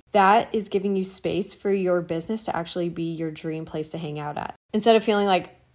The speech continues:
"Oh God, you know, I don't have any clients scheduled for the next four months and what the fuck am I gonna <laughs> do? And I've just, I've so clearly failed and I guess I'm back to square one. Or maybe I need to take this super shitty client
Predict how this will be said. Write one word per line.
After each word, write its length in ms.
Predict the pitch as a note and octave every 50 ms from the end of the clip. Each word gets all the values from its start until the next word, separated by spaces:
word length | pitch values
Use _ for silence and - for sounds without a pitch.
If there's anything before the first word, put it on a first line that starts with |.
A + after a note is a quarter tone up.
| _ _ -
"Oh 160 | A#3 A#3 A3+
God, 460 | A3 - G#3 G#3+ A3+ G#3+ F#3 F3+ F3
you 100 | F3 F3+
know, 180 | F#3 F#3 G3 G#3
I 120 | G3+ F#3+
don't 160 | F#3+ G3 G3
have 160 | G#3+ G#3+ G3+ G#3+
any 200 | G#3 G#3 G3 F3+
clients 400 | - - G3 G#3+ A#3 A3+ G#3+ -
scheduled 460 | - G3 F#3 F3+ F#3+ F#3+ F#3 F#3+ -
for 100 | G3+ F#3+
the 100 | F#3+ F#3
next 220 | G3 G#3 G#3 -
four 200 | - G#3+ G#3+ G#3
months 400 | G#3 A3 A3+ A3 G3 G3 - -
and 240 | F3+ E3+ E3+ E3+ E3+ - - - - _ _ _
what 140 | - A3 A#3
the 80 | A#3 A3+
fuck 260 | - - A3 A#3 -
am 120 | A3 A3
I 80 | G#3 G#3
gonna 200 | G#3+ G#3 G#3 G3
<laughs> 0 |
do? 460 | F#3+ B3 C#4+ D4 C#4 C4+ A3+ A3 G#3
And 160 | G3 F#3+ F#3
I've 200 | F#3+ G3 G3+ G3+
just, 260 | - A3 B3 - - - - - - - -
I've 120 | A#3+ B3
so 300 | - - - C4+ B3+ B3
clearly 360 | B3 - B3+ A#3 A3+ A3 A3+ A3+
failed 480 | A3+ - A3+ G#3+ G#3 G3 G3 F#3+ F#3
and 280 | F#3+ F#3 F3+ F3 F3 - - - - _ -
I 80 | - A3
guess 200 | G#3 A#3 A#3 A#3
I'm 140 | A#3+ A3 G3+
back 160 | G#3+ G#3+ G#3+
to 80 | - A#3
square 300 | - - A3 G#3+ G#3 G3+
one. 440 | G3 G#3 G#3+ G#3 G3+ G3 F#3+ F#3+ F#3+ - - _ _ _
Or 140 | - A3+ A3
maybe 320 | A3 A3+ A#3 B3 A#3 A#3 A3+
I 60 | A3+
need 160 | A3+ A3+ G3+
to 60 | G#3+
take 240 | G#3 - C4 G#3+ A3
this 240 | G#3+ G3 G3 - -
super 260 | - A#3 G#3+ G#3+ G#3+
shitty 420 | A3 - - - G#3 G3+ G#3+ G3
client 600 | - A#3+ G3+ G3+ G3+ G3 F#3 F3+ F3 - - -